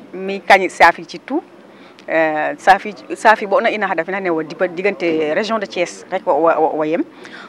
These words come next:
Maintenant, bo kap bu ni nga wàllu artisanat da, bo, bo war, euh, gërëm ñëpp nga <laughs> di sant ñëpp.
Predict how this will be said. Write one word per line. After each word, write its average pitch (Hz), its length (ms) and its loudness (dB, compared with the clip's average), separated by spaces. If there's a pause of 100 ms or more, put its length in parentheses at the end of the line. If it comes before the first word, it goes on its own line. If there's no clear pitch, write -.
Maintenant, 190 680 2
bo 170 220 -2
kap - 240 -2
bu 196 100 -6
ni 196 60 -4
nga 165 120 -2
wàllu 175 240 6
artisanat 147 540 -4
da, 147 100 0 (380)
bo, 170 260 2
bo 160 260 -2
war, 165 180 0 (280)
euh, 160 280 -2 (160)
gërëm 175 260 -2
ñëpp 262 320 -2
nga 165 160 4 (280)
<laughs> - 360 -2
di 185 80 -6
sant 185 240 4
ñëpp. 202 200 -2